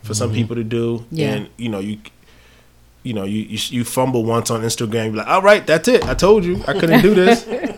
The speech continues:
Speaker 1: You know what I'm saying?
Speaker 3: Yeah.
Speaker 1: And, you know,
Speaker 2: Yeah.
Speaker 1: or Facebook, or, you know, you try to set up some shopping type of things on Facebook, and you
Speaker 3: Mm-hmm.
Speaker 1: just, like, you know, so it's easy to kind of, like, wanna give up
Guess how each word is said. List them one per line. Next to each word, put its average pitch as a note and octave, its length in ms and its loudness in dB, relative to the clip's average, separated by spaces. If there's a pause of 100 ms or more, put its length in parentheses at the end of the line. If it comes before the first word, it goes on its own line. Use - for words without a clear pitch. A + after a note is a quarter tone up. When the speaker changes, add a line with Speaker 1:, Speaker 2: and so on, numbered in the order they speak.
(240)
Speaker 1:
You D3 80 6
know D#3 60 8
what E3 60 6
I'm E3 60 2
saying? F3+ 380 4
Speaker 3:
Yeah. D3 240 -4 (400)
Speaker 1:
And, C3 200 2
you C3 60 2
know, A#2+ 380 4
Speaker 2:
Yeah. C3+ 240 0 (100)
Speaker 1:
or A#2 140 -4
Facebook, C#3 840 2
or, A2 200 -2
you A2+ 140 -8
know, G#2 80 -8
you G#2 100 -8
try B2 160 -2
to A#2 80 0
set A#2+ 160 -2
up - 220 -6
some A2+ 120 -10
shopping A#2+ 720 -2 (600)
type B2 240 -4
of A2+ 160 -6
things A#2+ 300 -4
on A2 140 -6
Facebook, A#2+ 480 -4
and A2+ 100 -10
you A2 40 -8 (100)
Speaker 3:
Mm-hmm. D3 60 -10
Speaker 1:
just, - 200 -8
like, G2 180 -12
you C3 60 -6
know, F#2+ 100 -8
so - 140 -6
it's A2 140 -10
easy C#3+ 240 -4
to B2 80 -4
kind A#2+ 200 -2
of, A2+ 100 -4
like, G#2+ 280 -6
wanna G#2+ 200 -6
give G#2 220 -6
up G#2+ 240 -4